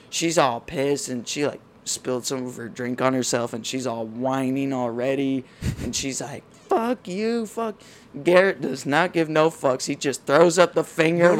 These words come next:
Speaker 1: while
Speaker 2: no.
Speaker 1: he's
Speaker 2: So
Speaker 1: still
Speaker 2: here's,
Speaker 1: headbanging
Speaker 2: so
Speaker 1: and
Speaker 2: here's what
Speaker 1: shit.
Speaker 2: happened, bro. So after I threw John into her, I kinda backed up, and John just kinda hopped, said, "Fuck it," and hopped in the pit,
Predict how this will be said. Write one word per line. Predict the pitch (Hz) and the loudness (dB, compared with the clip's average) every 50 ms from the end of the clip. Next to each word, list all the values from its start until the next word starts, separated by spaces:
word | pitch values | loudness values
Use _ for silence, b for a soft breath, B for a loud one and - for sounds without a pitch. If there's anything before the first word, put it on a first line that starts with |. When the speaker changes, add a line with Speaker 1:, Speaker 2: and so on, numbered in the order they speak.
| 147 | 8
Speaker 1:
while | 151 160 | 8 8
Speaker 2:
no. | 165 | 8
Speaker 1:
he's | 165 156 | 6 4
Speaker 2:
So | - 180 | 4 2
Speaker 1:
still | 160 156 151 | 4 4 4
Speaker 2:
here's, | 143 139 - | 4 4 2
Speaker 1:
headbanging | 175 175 165 151 139 156 160 165 165 165 165 170 170 | 2 0 0 0 2 2 2 2 0 0 0 2 4
Speaker 2:
so | 170 165 | 4 2
Speaker 1:
and | 170 | 2
Speaker 2:
here's | 165 190 202 214 185 | 2 2 0 2 4
what | 202 175 | 4 4
Speaker 1:
shit. | 170 139 | 4 6
Speaker 2:
happened, | 131 135 156 170 165 151 131 107 101 | 6 4 4 4 2 -2 -8 -8 -6
bro. | 107 104 98 98 98 - B B B B B | -10 -8 -8 -8 -12 -14 B B B B B
So | B - 151 139 123 - - - | B -6 -6 -4 -6 -8 -6 -6
after | - 139 165 185 - - 185 | -4 -2 -2 -4 -4 -2 -2
I | 160 127 | -2 -2
threw | - - 165 156 151 | -4 -6 -6 -6 -4
John | 127 143 127 127 123 | -4 -4 -6 -6 -6
into | 131 139 131 113 | -8 -8 -8 -8
her, | 110 110 98 95 - b b b b - | -8 -8 -10 -10 -12 b b b b -8
I | - 120 127 135 | -2 0 0 0
kinda | 131 143 147 131 | -2 -4 -10 -8
backed | 113 120 120 117 117 - | -8 -8 -8 -8 -8 -8
up, | 123 - | -10 -8
and | 131 120 | -10 -10
John | 110 123 113 123 | -8 -6 -6 -6
just | 123 127 120 - | -8 -10 -12 -12
kinda | 117 104 - | -12 -12 -6
hopped, | 117 110 110 - - - | -4 -4 -4 -4 -8 -10
said, | - 120 110 | -10 -10 -10
"Fuck | - - - 117 113 - | -6 -2 -2 -2 -2 -2
it," | 113 | -8
and | - - | -8 -6
hopped | - 98 92 - - | -10 -10 -10 -10 -12
in | 95 87 | -14 -14
the | - | -16
pit, | - - - 95 101 101 - | -16 -10 -10 -10 -10 -10 -16